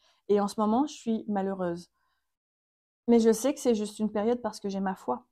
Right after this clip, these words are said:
Et que cette période où je suis malheureuse en ce moment, ça veut pas dire que je suis, euh, oui, je suis, en fait, je suis malheureuse parce que j'ai pas le contrôle, parce que je ne sais pas où je vais, que je vois, j'ai la vision, mais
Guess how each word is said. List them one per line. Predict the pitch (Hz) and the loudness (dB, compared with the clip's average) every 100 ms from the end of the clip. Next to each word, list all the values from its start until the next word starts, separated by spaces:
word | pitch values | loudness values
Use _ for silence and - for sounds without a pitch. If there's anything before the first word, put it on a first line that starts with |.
| _ _ _ _ | _ _ _ _
Et | 208 | -2
que | 214 233 220 - | 2 4 2 -2
cette | - - 220 | -12 -6 -4
période | 220 208 247 311 | 0 2 2 0
où | |
je | 247 - | -2 -4
suis | 220 | -2
malheureuse | 202 190 190 202 | 0 0 0 -2
en | 190 | -2
ce | 190 | -4
moment, | 185 196 320 _ _ | -4 -2 -4 _ _
ça | - 214 | -2 2
veut | 214 | 4
pas | 240 | 2
dire | 233 294 | 2 0
que | 269 | 0
je | 226 | -2
suis, | - 226 220 220 | -2 -4 0 2
euh, | 202 190 180 | 4 2 -2
oui, | 220 302 | 2 4
je | 330 | 4
suis, | 247 - | -2 -4
en | 214 | 0
fait, | 285 294 | 0 -2
je | |
suis | - 226 | 0 2
malheureuse | 214 220 311 | 4 4 0
parce | 320 214 | -2 -8
que | - | -2
j'ai | 240 208 | -2 0
pas | 208 | 0
le | 220 | -2
contrôle, | 214 208 285 302 | -4 -4 -2 0
parce | 226 - | -2 -4
que | 220 | -4
je | 208 | -2
ne | |
sais | 202 - | -4 -6
pas | 196 269 | -2 0
où | 269 | 2
je | 233 | 2
vais, | 214 262 | 0 0
que | 254 202 | 0 -4
je | 196 | 0
vois, | 240 | 0
j'ai | 226 | 2
la | 196 196 | 0 -2
vision, | 202 208 254 | -4 -2 2
mais | 262 190 | 2 0